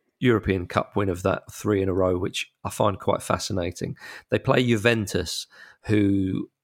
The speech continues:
um, are a great opponent, known for being defensively astute and, and very, very stern. And Ajax go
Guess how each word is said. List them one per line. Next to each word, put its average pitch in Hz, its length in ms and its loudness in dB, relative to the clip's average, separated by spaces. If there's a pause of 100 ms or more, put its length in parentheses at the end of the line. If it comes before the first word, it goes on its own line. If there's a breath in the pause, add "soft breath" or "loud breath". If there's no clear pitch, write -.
um, 92 480 -2
are 143 80 -2
a 95 40 0
great 127 300 4
opponent, 98 680 0 (300)
known 117 420 4
for - 120 -2
being 98 280 0
defensively 92 840 -2 (400 loud breath)
astute - 560 0
and, 85 320 -2
and 90 160 -2
very, 95 240 2
very 87 220 0
stern. - 540 -4 (540 loud breath)
And 113 200 2
Ajax 156 420 2
go 127 400 2